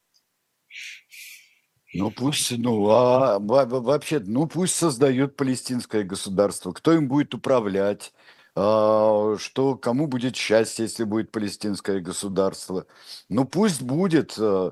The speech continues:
эм, ведь, э, э-, этот вопрос, э, года с сорок седьмого еще, мне кажется, муссируется, э, постоянно.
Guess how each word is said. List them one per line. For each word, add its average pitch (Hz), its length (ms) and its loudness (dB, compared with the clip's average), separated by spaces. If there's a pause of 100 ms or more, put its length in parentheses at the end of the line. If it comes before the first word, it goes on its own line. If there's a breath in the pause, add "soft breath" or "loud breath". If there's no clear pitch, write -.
(360 loud breath)
эм, 92 760 -4 (680)
ведь, 117 460 -4
э, 139 40 4
э-, 131 320 4
этот 139 400 -2
вопрос, 160 560 0
э, 104 520 2
года 131 340 -2
с - 80 -10
сорок 139 300 0
седьмого 139 640 0
еще, 71 420 -6 (340 loud breath)
мне 90 260 -2
кажется, 113 440 -2
муссируется, 90 1400 -2 (320 loud breath)
э, 82 420 0
постоянно. 95 680 -2